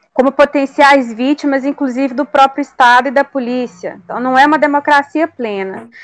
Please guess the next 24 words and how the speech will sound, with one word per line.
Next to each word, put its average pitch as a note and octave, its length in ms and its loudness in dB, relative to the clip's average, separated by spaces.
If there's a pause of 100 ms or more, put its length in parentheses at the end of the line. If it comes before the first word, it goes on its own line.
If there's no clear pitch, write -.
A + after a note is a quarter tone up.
(100)
E F4+ 120 4
também F#4 420 4
não A#4 180 2
vamos, F#4+ 440 -2
não F4 240 0
vamos G4 280 2
ser E4 280 6
uma D4 160 2
democracia, A#3 1120 0 (380)
é, G#3+ 460 4
completa C4+ 1000 2 (280)
enquanto F#4+ 320 0
tivermos F#4 540 4
outros E4+ 480 4
problemas C#4 600 2
muito D4+ 360 -2
latentes F#4+ 580 2
na D#4+ 100 2
nossa C4 120 -4
socie-, B3 460 -2
na A#3 120 -2
nossa A#3+ 220 0
sociedade, B3 920 0
né? A#3 280 -4